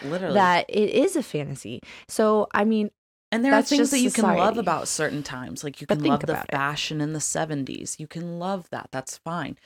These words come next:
Speaker 1: You can love the, the, uh, I don't know, the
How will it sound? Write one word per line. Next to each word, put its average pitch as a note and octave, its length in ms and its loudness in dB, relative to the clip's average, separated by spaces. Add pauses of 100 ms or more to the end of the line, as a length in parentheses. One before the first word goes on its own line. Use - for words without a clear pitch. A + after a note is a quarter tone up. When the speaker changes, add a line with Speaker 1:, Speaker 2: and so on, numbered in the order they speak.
(160)
Speaker 1:
You A3 140 -2
can G3+ 280 -2
love F3+ 460 0
the, E3+ 640 -4
the, D#3+ 340 -6
uh, C#3+ 460 -2 (100)
I - 60 -8
don't C#3 140 -4
know, B2+ 280 -6 (540)
the D3 400 2